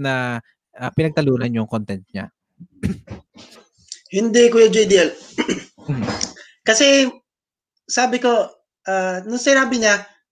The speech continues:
Speaker 2: "Magganito kaya ako para mag-viral?" Sabi ko, "Go lang." Tapos pinapapanood niya pa sa akin nung umpisa, "Etong
Speaker 1: Oh.
Speaker 2: i-upload yung video." Siyempre ako nag-e-edit niyan. Sabi
Speaker 1: Oh.
Speaker 2: ko, "Sige lang, go lang." Tapos kasi si Rona naman, alam,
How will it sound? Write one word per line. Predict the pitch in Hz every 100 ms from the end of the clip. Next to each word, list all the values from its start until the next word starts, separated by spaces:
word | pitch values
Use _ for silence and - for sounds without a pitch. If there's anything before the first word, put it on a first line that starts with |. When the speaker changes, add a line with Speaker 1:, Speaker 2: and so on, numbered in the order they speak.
| 214
Speaker 2:
"Magganito | 254 269 302 302 277
kaya | 254 220 208
ako | 190
para | 196 202
mag-viral?" | 208 185 180 170 160 160 - - - -
Sabi | - 240 247 269
ko, | 269
"Go | 208 302
lang." | 220 202 196 - -
Tapos | 254 285 277
pinapapanood | 285 285 285 277 262 254
niya | 247 247
pa | 240
sa | 226
akin | 226 226
nung | 226
umpisa, | 214 202 190 190 _ -
"Etong | 247 262
Speaker 1:
Oh. | 240
Speaker 2:
i-upload | 240 240 226
yung | 190 208
video." | 247 214
Siyempre | 202 240 233
ako | 214 220
nag-e-edit | 208 202 196 196 214 202
niyan. | 185 175 - 190 - _
Sabi | 143 240 240
Speaker 1:
Oh. |
Speaker 2:
ko, | 254
"Sige | - 294 302
lang, | 294
go | 269 247
lang." | 220 220
Tapos | 262 262 - - _ _ _ _
kasi | - 262 311
si | 277 277
Rona | 262 262
naman, | 254 247
alam, | 233 247